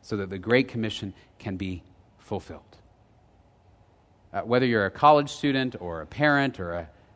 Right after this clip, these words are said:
single adult or wherever you fit on that sort of spectrum this morning, that is our desire and heart for every single person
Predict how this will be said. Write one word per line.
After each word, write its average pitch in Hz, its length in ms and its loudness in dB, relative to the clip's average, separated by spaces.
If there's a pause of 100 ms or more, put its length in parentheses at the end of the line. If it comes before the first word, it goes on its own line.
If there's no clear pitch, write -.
(100)
single 143 460 4
adult 123 400 0
or 104 100 -4
wherever 117 320 2
you 117 220 -2
fit 143 460 -2 (880)
on 110 140 0
that 113 260 2 (680)
sort 113 200 -4
of 95 80 -6
spectrum 131 720 0
this 104 220 -4
morning, - 260 -14 (1900)
that 131 200 4
is 147 160 0
our 107 440 2
desire 110 420 0
and 123 100 -6
heart 92 240 -6
for - 220 -16
every 151 420 -4
single 113 640 -8 (240)
person 104 480 -6